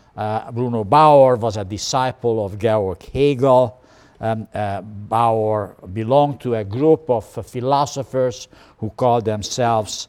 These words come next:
the Young Hegelians. They were the radicals of their time,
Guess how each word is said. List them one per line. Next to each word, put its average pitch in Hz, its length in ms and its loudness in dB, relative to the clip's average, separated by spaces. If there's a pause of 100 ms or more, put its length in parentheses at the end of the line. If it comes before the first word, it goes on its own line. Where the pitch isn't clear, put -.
(380)
the 120 160 -12
Young 113 420 -4 (120)
Hegelians. 104 880 -6
They 104 220 -8
were 104 360 -8 (380)
the 139 320 -2
radicals 113 720 -2
of 104 180 -8
their 98 160 -4
time, 131 560 0